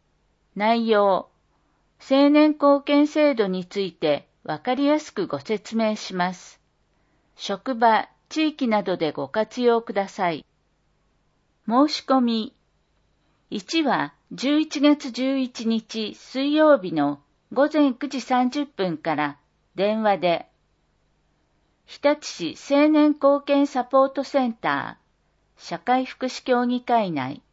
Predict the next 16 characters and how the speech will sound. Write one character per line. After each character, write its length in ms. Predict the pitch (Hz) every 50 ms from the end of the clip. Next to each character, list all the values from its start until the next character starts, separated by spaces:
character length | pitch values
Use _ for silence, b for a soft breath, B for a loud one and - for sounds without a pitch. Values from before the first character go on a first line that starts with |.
| _ _ _ _ _ _ _ _ _ _ _ _ _
三 380 | _ - - 247 254 269 285 302
七 300 | 311 302 302 285 254 202
の 300 | 170 156 139 - 170 - _ _ _ -
一 400 | - 175 175 - - 277 294 302
一 240 | 302 302 - 196
二 280 | 175 180 190 208 220 226
二 360 | 233 233 240 220 185 170 151
へ。 220 | 139 131 117 - - _ _ _ _ _ _ _ _ _ _ _ _ _ _ _ _ _ _ _ _ _ _ _ _ _ _ _ _ _ _ _ _ _ _ _ _ _ _ _
日 160 | - - -
立 260 | - 185 - - -
市 320 | - - - 170 165 - -
そ 220 | - - - 214 214
よ 160 | 240 277 294
風 340 | 294 - 311 285 - 233 202
の 140 | 185 175 160
会、 420 | - - 196 180 170 160 151 -